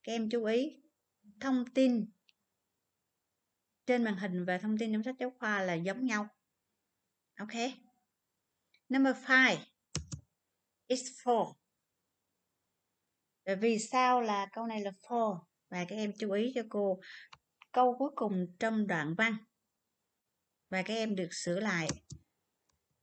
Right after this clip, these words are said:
The innovation will save money. Now next, task two, exercise A. At space sixty-one, which of the following is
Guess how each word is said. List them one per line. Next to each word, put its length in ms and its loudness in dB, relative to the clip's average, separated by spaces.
The 320 8
innovation 760 4
will 420 8
save 460 0
money. 560 0
Now 320 6
next, 340 2
task 360 2
two, 340 0
exercise 680 0
A. 140 6
At 160 0
space 480 2
sixty-one, 800 0
which 180 4
of 140 8
the 100 8
following 460 6
is 220 -2